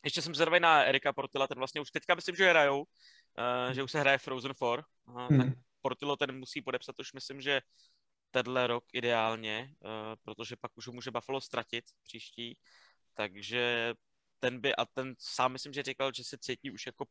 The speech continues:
Speaker 1: pro ready. Je to zase úplně jiný typ golmana, je to taková ta typická věž
Speaker 2: Kolik mu je?
Speaker 1: vlastně.
Speaker 2: Kolik mu je?
Speaker 1: Portillovi je teďka jednadvacet, ale oni ho musí podepsat a on může být,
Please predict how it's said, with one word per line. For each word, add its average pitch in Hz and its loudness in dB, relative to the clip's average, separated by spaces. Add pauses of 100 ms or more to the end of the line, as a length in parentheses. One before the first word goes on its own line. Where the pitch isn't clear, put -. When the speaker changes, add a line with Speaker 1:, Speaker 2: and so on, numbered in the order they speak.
Speaker 1:
pro 139 4
ready. 120 4 (480)
Je 139 4
to 170 2
zase 160 2
úplně 156 2
jiný 160 4
typ 160 -2
golmana, 139 6
je 127 0
to - -4
taková 135 4
ta 139 -2
typická 135 4
věž 135 4
Speaker 2:
Kolik 190 10
mu 190 10
je? 139 10
Speaker 1:
vlastně. 107 4
Speaker 2:
Kolik - -12
mu 156 4
je? 156 8
Speaker 1:
Portillovi 185 6
je 190 6
teďka - 2
jednadvacet, 175 8
ale 143 8
oni 160 2
ho 175 4
musí 175 2
podepsat 165 4
a 151 10
on 165 4
může 160 0
být, 165 4